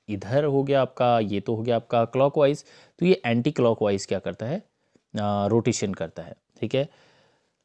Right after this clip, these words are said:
पृथ्वी और अन्य ग्रह सूर्य की परिक्रमा करते हैं, और जो पृथ्वी है और बाकी ग्रह हैं वो सभी क्या करते हैं, सूरज के चार, चारों ओर घूमते हैं। यही हमें,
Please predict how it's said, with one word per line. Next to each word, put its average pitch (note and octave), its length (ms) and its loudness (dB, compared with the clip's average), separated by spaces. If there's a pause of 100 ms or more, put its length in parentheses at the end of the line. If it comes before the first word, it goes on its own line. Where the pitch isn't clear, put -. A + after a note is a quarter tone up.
(640)
पृथ्वी F#3 360 4
और D3+ 300 4
अन्य C#3+ 240 2
ग्रह C3+ 240 2
सूर्य A2+ 320 0
की D3 100 -2
परिक्रमा A2 460 0
करते A#2 240 -2
हैं, C#3 220 -4
और G#2+ 240 -4
जो A2+ 120 -2
पृथ्वी B2 440 -2
है D3 220 2
और G#2+ 320 0
बाकी G2+ 340 -2
ग्रह G#2+ 220 0
हैं A2+ 80 -4
वो A#2+ 140 -2
सभी G#2 260 -4
क्या G#2+ 140 0
करते G2 260 -6
हैं, D3 80 -4
सूरज G#2+ 340 -4
के D#3+ 240 0
चार, - 360 -2 (180)
चारों C3 260 0
ओर C3 80 -2
घूमते G#2+ 400 -4
हैं। C#3 140 -2
यही A2+ 300 0
हमें, A2 260 -2